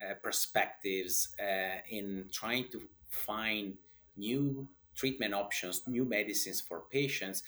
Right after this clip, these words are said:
that's really when magic happens. Um, so that's really what, what's, uh, interesting to me and, and the main reason why I decided to continue to be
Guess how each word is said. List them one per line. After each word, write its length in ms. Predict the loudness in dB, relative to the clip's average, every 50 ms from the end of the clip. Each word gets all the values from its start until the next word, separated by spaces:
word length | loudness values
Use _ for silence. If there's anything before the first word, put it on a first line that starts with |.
| -8 -12 -12 -14 0 _
that's 260 | 6 6 6 6 4
really 220 | 2 4 4 4 2
when 500 | 4 4 2 2 2 2 0 -2 -2 -2
magic 480 | -2 -2 -2 0 0 -2 -2 -2 -4 -6 -12 -16 -20 -20 -20 _ -20 -20 _
happens. 800 | -2 -2 -2 -2 -2 -8 -10 -12 -2 2 4 4 4 2 0 -4
Um, 440 | -2 0 0 0 0 0 -4 -6 -4 0
so 300 | 2 4 4 4 4 4
that's 320 | 6 6 6 8 6 6 6
really 280 | 4 2 4 4 4
what, 420 | 2 4 4 4 4 4 2 0 -8 _ _ _ _ _ -4
what's, 340 | -2 -2 2 2 4 4 4
uh, 200 | 4 2 0 -2 -6 -10 -16 -18 -18 -20 -6 _
interesting 640 | 2 4 4 6 4 4 4 4 2 0 -4 -4 -6 -6
to 80 | -8
me 460 | -6 -4 -4 -4 -4 -4 -4 -6 -8 -10 -16 -18 -20 -10 -4
and, 260 | 0 0 0 0 -2 -4
and 160 | -6 -2 0
the 80 | 0
main 380 | 0 2 2 4 4 6 4 2
reason 480 | 2 0 -2 0 0 0 0 -2 -2 -2
why 520 | 0 0 2 2 2 2 2 0 0 -2 -4 -10 -14 -16 -16 -10 -4 -2
I 140 | 0 0
decided 680 | 0 2 4 4 4 4 4 0 0 0 -2 -4 -6 -8 -6
to 320 | -4 -4 -4 -4 -6 -8 -12 -18 -20 -20 -20 -20 _ _ -10
continue 800 | -8 -8 -8 -6 -4 0 2 2 4 4 2 2 0 0 -2
to 160 | -6 -10 -14 -14 -16 _ _
be 440 | -8 -6 -6 -4 -4 -6 -6 -8